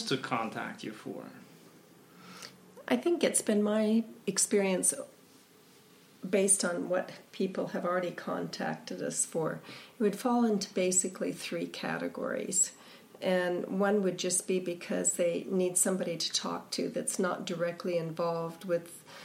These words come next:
Speaker 2: the drama or the challenges of where they are. And it's not so much that they're seeking advice as much as a sounding board. Just, we just want to share.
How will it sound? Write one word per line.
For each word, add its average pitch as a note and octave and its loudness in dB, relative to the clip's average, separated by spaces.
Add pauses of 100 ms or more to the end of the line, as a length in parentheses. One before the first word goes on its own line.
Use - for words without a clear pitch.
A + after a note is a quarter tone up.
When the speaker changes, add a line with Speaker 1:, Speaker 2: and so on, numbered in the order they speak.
(280)
Speaker 2:
the F#3+ 2
drama F3 4
or D#3 0
the D#3 -2
challenges E3+ 0
of D#3+ -2
where E3 0
they D#3 -2
are. D#3 0
And E3+ -4 (200)
it's - 0
not G#3 2
so - 0
much G3 2
that - -10
they're F3 0
seeking F#3 0
advice D#3+ -2 (460)
as G#3 4
much G#3 2
as F#3+ 2 (220)
a F#3 0
sounding F#3 4
board. D#3 -2
Just, - -6 (100)
we F#3+ 0
just G#3 0
want G#3 4
to F#3 4
share. F3+ 2